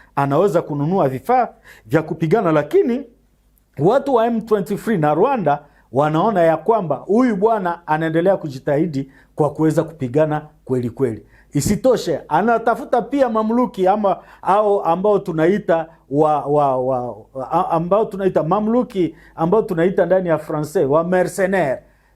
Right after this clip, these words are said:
ili wakuje wamsaidie ndani ya vita na waweze kusekirite masit minier na jamaa yake, kama vile Blackwater na watu wengine kutoka Mare-, Marekani. Tunaona ya kwamba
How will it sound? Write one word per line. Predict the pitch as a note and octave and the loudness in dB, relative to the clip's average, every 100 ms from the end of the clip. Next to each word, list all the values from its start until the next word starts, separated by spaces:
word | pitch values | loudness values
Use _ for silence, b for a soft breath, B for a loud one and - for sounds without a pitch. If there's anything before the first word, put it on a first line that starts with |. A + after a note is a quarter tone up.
| - | 0
ili | A#3+ D4+ C#4 | 2 4 2
wakuje | A3+ G#3+ - D4+ A#3+ | 2 0 0 0 2
wamsaidie | A#3+ A3 A3 - A3 G#3+ B3 | 0 0 -2 0 0 0 0
ndani | G3 G3+ F#3+ | 2 0 2
ya | D#3+ D3+ | 0 0
vita | C3 C4 - A#3 A3 b b | 0 -2 2 -2 -2 b b
na | C#3+ F3 | 0 2
waweze | G3 B3 A#3 | 4 2 2
kusekirite | A3+ G#3 - G3+ G3+ F#3+ E3 G3+ | -4 -4 -2 -2 0 -2 0 -2
masit | D3 C3+ D4 B3 | 0 -4 -6 -6
minier | A3 A3 A3 B3+ A3 | -2 0 2 2 0
na | D3 E3 | -2 -2
jamaa | D3+ E3+ F3 D3 | 0 0 2 0
yake, | C#3+ C#3+ C3+ A2 b b b - B2+ | 2 0 -4 -18 b b b -6 -2
kama | - F3 D#3+ | 0 0 0
vile | D#3+ C#3+ | 0 0
Blackwater | D3 F#3 F#3 F3+ F#3+ G3+ G#3 | 2 0 0 0 0 2 0
na | E3 C3+ | 0 2
watu | D#3+ E3 | 2 0
wengine | D#3+ C#3+ D3+ G3 | -4 -2 -2 -4
kutoka | D#3+ - E3+ C#3+ | -4 -6 -4 -4
Mare-, | C#3 C#3 D3+ - b b | -4 -6 -8 -10 b b
Marekani. | C3 C#3+ D3 D3 E3 A#2 - b b b | 0 2 0 0 0 -2 -10 b b b
Tunaona | - D3 D3 E3+ F#3 | -4 0 2 0 2
ya | D3+ C3+ | 0 0
kwamba | - E3+ D3 C#3 | 0 -2 0 -4